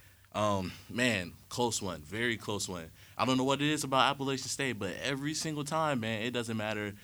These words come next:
if it was back in oh five when they had that big upset or, uh, or now in twenty twenty-three, they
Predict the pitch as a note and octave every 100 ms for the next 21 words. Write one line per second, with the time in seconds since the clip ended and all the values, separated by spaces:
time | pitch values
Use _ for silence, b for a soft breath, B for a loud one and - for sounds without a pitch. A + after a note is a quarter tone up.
0 | B B - G#2 G2+ G2+ G2 G#2 F#2+ A#2+
1 | A#2+ G#2 B2 A2+ - A#2 C#3 C#3 C3+ A#2
2 | A2+ A#2+ A#2+ A#2+ A#2 C3 B2+ B2+ - C3+
3 | C3+ - B - G#2 G2+ - A#2 - -
4 | A2+ G#2 A2+ C#3+ C3+ G#2 C3+ C3+ C3 C3+
5 | B2+ C3 A#2 F#2+ B2